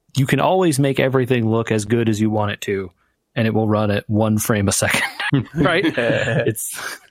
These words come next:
Speaker 2: That's
Speaker 1: making the
Speaker 2: true.
Speaker 1: game go up and down that scale for the people that want it to run really slow but also look amazing, and the people that want it to run really fast and not have it look like complete garbage.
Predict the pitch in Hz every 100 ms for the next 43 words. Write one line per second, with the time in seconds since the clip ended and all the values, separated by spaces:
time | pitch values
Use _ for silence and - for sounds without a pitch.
0 | _ - - 104 131 139 131 123 127 123
1 | 120 117 - _ - 127 131 127 131 135
2 | 123 123 117 113 107 98 - 117 107 98
3 | - 107 101 127 123 120 117 117 120 120
4 | 110 110 110 107 107 104 - 107 107 101
5 | 107 104 101 107 101 101 104 104 104 104
6 | 101 _ - _ - 107 101 107 104 101
7 | 98 101 101 107 101 95 95 95 90 101
8 | 92 92 - 95 92 90 101 95 98 95
9 | 104 - - 95 - - 107 - - -
10 | 143 135